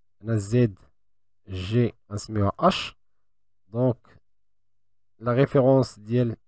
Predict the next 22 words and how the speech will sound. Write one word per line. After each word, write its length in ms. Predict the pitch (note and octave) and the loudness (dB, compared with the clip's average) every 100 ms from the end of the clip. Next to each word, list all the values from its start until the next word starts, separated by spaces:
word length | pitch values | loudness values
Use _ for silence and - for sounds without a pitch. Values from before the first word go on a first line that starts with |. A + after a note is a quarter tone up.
| _ | _
les 160 | A2+ A2+ | -4 0
altitudes 440 | A#2+ A#2 B2 A#2 | 0 -2 -8 -6
de 140 | G2+ A#2+ | -4 -2
l'axe 320 | A#2 A2+ - | 0 -2 -4
des 160 | A2 | -6
Z, 240 | A2 A#2+ A2 - _ _ _ _ _ | -2 2 0 -2 _ _ _ _ _
le 260 | A2+ A#2 A#2 | -2 0 0
plan 300 | B2+ B2 - | 2 0 0
horizontal, 600 | A#2 G#2+ A2 G#2 D3+ G#3 | -2 0 -2 0 0 0
à 80 | A2 | 0
le 340 | A2+ G#2+ G#2+ | 2 2 0
zéro. 360 | F#2+ A2 E3 - _ _ - | 0 0 -2 -4 _ _ -16
Donc 140 | G#2+ | -12
ici, 240 | G#2 - F#2+ | -12 -12 -12
c'est 160 | - | -10
H. 340 | - D#3+ - G#2+ - _ | -4 -4 -6 -16 -20 _
De 120 | B2 | 0
même 200 | A#2+ A2 | 0 0
ici, 240 | F#2 - | -2 -4
la 140 | D#3 A2 | -4 -2
même 120 | G2 | -2
chose. 280 | - E3 | -2 -2